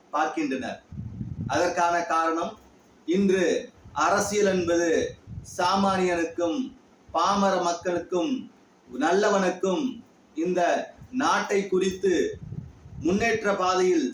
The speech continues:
சிந்திப்பவனுக்கும் அது எட்டா கனியாக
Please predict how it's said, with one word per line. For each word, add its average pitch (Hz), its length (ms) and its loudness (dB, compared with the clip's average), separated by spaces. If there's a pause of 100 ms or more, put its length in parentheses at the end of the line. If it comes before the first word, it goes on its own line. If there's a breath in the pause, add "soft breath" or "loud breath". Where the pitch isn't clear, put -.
சிந்திப்பவனுக்கும் 180 920 0 (300)
அது 151 280 2 (560)
எட்டா 202 260 0 (140)
கனியாக 156 480 2